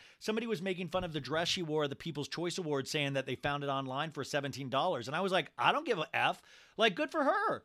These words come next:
I'm glad she's not spending a lot of money. She shouldn't be. Like, why, why are we gonna make fun of her seventeen dollar dress when it's like, "Oh, good. Well, I hope she is saving her money now." Like, I was, I, I was, and I'm not an Erika Jayne huge fan,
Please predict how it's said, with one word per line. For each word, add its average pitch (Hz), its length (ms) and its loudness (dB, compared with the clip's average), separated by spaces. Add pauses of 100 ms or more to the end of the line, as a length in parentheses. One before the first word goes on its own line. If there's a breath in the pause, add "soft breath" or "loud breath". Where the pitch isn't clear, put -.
(140)
I'm 226 140 4
glad 349 340 6
she's 294 160 2
not 196 220 4
spending 180 260 0
a 180 60 2
lot 170 180 6
of 151 80 -2
money. 139 320 0
She 220 160 0
shouldn't 320 420 0
be. 127 320 -2 (280 soft breath)
Like, 196 200 4
why, 254 280 6
why 220 180 8
are 277 60 10
we 294 100 6
gonna 269 160 4
make 247 180 4
fun 247 200 2
of 196 80 2
her 208 100 6
seventeen 214 420 2
dollar 185 300 4
dress 190 340 2
when 170 140 -4
it's 165 140 0
like, 165 200 6 (240 loud breath)
"Oh, 285 160 8
good. 320 340 0
Well, 190 140 6
I 196 120 10
hope 208 260 0
she 262 240 2
is 320 180 -2
saving 151 320 0
her 135 140 0
money 127 260 -2
now." 107 300 -10
Like, 143 140 -2
I 202 100 10
was, 254 180 4 (220)
I, 190 100 2 (100)
I 220 40 6
was, 214 180 -2 (320 loud breath)
and 180 100 6
I'm 302 120 4
not 294 240 6
an 202 80 2
Erika 214 280 4
Jayne 185 300 0
huge 170 380 -2
fan, 190 460 0